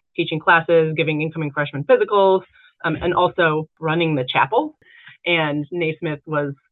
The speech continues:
fairly, I don't know, religious or spiritual, which term he would prefer, but Amos Alonzo Stagg recommended Naismith for this job at K U. Um, they had met out east, and so Naismith came to K U technically from Colorado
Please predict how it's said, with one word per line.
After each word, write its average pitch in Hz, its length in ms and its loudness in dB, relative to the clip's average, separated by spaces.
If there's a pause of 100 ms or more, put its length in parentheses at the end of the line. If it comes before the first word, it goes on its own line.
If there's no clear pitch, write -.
(220)
fairly, 143 280 -2
I 131 60 -4
don't 135 100 -6
know, 139 80 -6
religious 170 420 2
or 165 80 -2
spiritual, 170 520 -2
which 160 180 -4 (480)
term 147 160 0
he 147 140 -2
would 143 120 -4
prefer, 160 340 0
but 151 200 -6 (540)
Amos 160 200 2
Alonzo 160 300 2
Stagg 143 340 2 (440)
recommended 151 640 2
Naismith 143 500 -2
for 151 100 -6
this 143 140 -8
job 156 260 -4
at - 140 -6
K - 140 -10
U. - 180 -10 (320)
Um, 143 160 -2
they 147 80 -4
had 139 180 -4
met 139 240 -2 (480)
out - 220 -8
east, 180 280 -4 (400)
and 151 220 0
so 135 200 2
Naismith 156 460 0
came 139 360 0 (140)
to 196 140 0
K 175 160 0
U 143 220 0
technically 156 520 -4
from 139 140 -4
Colorado 139 640 -4